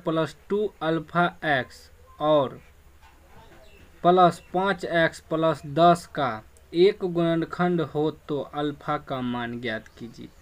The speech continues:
क्या दिया हमको, x plus alpha बराबर क्या करेंगे, ज़ीरो रख देंगे। तो x बराबर ही क्या हो जाएगा, plus है तो minus alpha हो जाएगा,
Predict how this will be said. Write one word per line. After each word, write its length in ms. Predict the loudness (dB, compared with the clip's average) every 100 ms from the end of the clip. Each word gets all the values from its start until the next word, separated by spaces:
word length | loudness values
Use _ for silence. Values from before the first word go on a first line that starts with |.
| -20 -20 -20 -20 -20 -20 -20 -20 -20 -10 2
क्या 160 | 4
दिया 220 | 6 6 6
हमको, 320 | 2 4 4 4 -2
x 360 | 2 2 0 -12 0
plus 380 | 4 4 2 -2 -2
alpha 440 | 0 0 0 0 2
बराबर 360 | 4 4 2
क्या 180 | 2 0
करेंगे, 360 | 2 0 4 2
ज़ीरो 360 | 2 2 4 2
रख 200 | 2 -2
देंगे। 320 | -6 -6 -6
तो 140 | -8 -12 -8 0
x 280 | 0 0 -4
बराबर 440 | 2 4 4 4 2
ही 80 | 0 2
क्या 120 | 2
हो 160 | 2 0
जाएगा, 340 | -2 -2 -4 -4
plus 420 | -2 2 2 0
है 100 | -4 -2
तो 200 | -4 -2
minus 540 | -2 -2 -2 -2 -2
alpha 360 | -4 -4 -4 -4
हो 180 | -4 -8
जाएगा, 280 | -8 -8